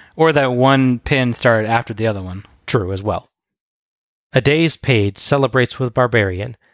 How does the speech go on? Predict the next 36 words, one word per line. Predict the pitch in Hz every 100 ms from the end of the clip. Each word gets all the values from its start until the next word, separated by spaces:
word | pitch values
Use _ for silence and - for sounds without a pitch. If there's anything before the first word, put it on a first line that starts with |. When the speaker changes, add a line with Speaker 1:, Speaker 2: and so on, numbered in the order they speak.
| _ -
Speaker 2:
As | 110
Heenan | - 202 131 110
notes, | 104 107 - - _ -
now | 143 117 98 117 - - _
Anderson | 151 143 - 131
has | 107 110
to | -
be | 110
the | 107
ref | 101 107 -
to | -
tell | 117 104
Meng | 101 113 104 101 -
that | 117 -
he | 110
lost | 95 127 95 - - - -
when | 117
he | 107
thought | 107 107
he'd | 98 95
won. | 95 98 104 - _ _ _ _ _ _ _
Not | 117 110
a | 101
fun | 101 95
job. | 90 87 113 _ - -
Speaker 1:
No. | 131 120 98 139 -
<laughs> | 202 - _ _ _ _ _ _ _ _ _ _
Speaker 2:
Thoughts | 135 -
on | 135
this | 147 175
one? | 185 - _ _ _ _ _ _ _ _ _ _
Speaker 1:
It's | 151 -
a |
strong | - 156 160 165
match | 156 160 -
overall, | 131 135 127 123 135 143